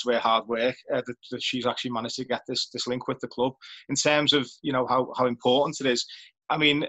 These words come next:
it, it's having strong links with the club, certainly in times like this that, you know, that we're living through at the moment,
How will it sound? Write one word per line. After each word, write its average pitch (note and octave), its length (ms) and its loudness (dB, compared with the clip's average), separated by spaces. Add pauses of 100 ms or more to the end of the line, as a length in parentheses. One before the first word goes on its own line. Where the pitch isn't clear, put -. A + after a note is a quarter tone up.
(600)
it, - 420 -6
it's - 280 0 (400)
having E3+ 340 4
strong D3+ 400 4
links D3 320 2
with C#3+ 120 -2
the - 80 -6
club, C#3+ 320 2 (540)
certainly E3+ 440 4
in D#3 60 0
times C#3 380 2
like B2 160 0
this C#3 280 2
that, A2+ 120 -8
you C3 60 -2
know, B2 160 0
that B2 120 0
we're A2+ 60 -4
living A#2+ 260 0
through A#2+ 200 -2
at A2+ 80 -6
the C#3 80 0
moment, B2+ 360 2